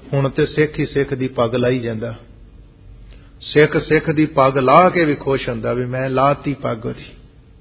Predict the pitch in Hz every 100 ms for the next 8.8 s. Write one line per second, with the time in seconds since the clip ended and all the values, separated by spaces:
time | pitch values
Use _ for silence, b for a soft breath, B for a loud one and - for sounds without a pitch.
0 | - - - - - - 139 139 127 113
1 | 139 120 120 123 147 147 135 135 135 131
2 | 120 120 120 127 127 127 107 113 98 -
3 | - - - - - - - - _ -
4 | - - - - - - - - - -
5 | - - - - - - - - 123 139
6 | 147 147 151 139 135 127 131 156 147 143
7 | 139 139 117 147 147 143 131 131 143 143
8 | 127 127 127 120 123 123 127 113